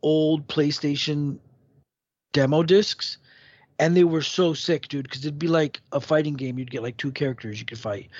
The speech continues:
It'd be, like, Tony Hawk, and you would get, like, one stage, or a racing game, like Ridge Racer, you get a stage,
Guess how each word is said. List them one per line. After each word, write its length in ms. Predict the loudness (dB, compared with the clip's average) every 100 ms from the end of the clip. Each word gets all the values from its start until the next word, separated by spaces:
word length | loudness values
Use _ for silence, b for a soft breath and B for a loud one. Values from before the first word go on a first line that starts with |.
| B B -2
It'd 180 | 0 4
be, 200 | 6 6
like, 220 | 4 2
Tony 260 | 2 4 6
Hawk, 320 | 4 2 0
and 100 | -4
you 80 | -4
would 120 | -4
get, 120 | -6
like, 180 | -6 -6
one 280 | 0 0 0
stage, 520 | -2 -2 -2 -4 -4
or 140 | 0
a 80 | 2
racing 400 | 4 4 4 2
game, 300 | 0 -2 -2
like 100 | -4 4
Ridge 260 | 4 4
Racer, 320 | 2 0 -2 -6
you 140 | -6
get 160 | -4 -4
a 20 |
stage, 540 | -4 -4 -4 -4 -8